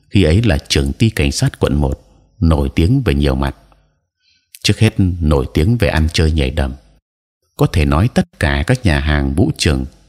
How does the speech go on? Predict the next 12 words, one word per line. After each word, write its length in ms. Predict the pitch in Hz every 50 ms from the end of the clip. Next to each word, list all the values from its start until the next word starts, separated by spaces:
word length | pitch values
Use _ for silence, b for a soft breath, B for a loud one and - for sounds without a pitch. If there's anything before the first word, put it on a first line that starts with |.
| _ _ _ _ _
trong 160 | - 120 104
địa 100 | 98 -
bàn 260 | - 92 82 78 67
quận 220 | 65 - - - 73
một, 300 | 73 71 65 - - _ _ _ _ _ _ _ _ _ _ _ _ _
Cò 180 | - 80 73 69
Ly 260 | 76 85 87 85 87
đều 220 | - 87 76 69 67
đã 100 | 71 82
đặt 180 | - 67 67 -
chân 220 | - - 73 69
tới. 260 | 67 - 71 71 92